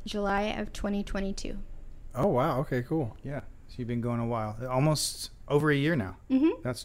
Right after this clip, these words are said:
Speaker 3: that's great. Um, I wanted to ask you, how do you, what do you think sets your business apart from maybe other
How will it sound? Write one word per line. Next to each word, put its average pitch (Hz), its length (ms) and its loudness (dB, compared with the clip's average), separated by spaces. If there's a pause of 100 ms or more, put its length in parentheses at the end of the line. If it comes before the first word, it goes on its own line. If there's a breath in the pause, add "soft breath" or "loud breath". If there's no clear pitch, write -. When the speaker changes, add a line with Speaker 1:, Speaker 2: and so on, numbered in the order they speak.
Speaker 3:
that's 123 200 -4
great. 143 280 2 (480 loud breath)
Um, 143 180 4
I 135 100 2
wanted 127 240 6
to 135 60 0
ask 127 320 0
you, 127 280 2 (640 loud breath)
how 160 180 6
do 208 80 6
you, 196 140 4
what 135 160 2
do 190 40 4
you 196 60 4
think 165 240 2
sets - 400 0
your 120 300 2
business 113 580 -2
apart 110 540 -2
from 107 280 -2
maybe 110 300 -2
other 110 500 -4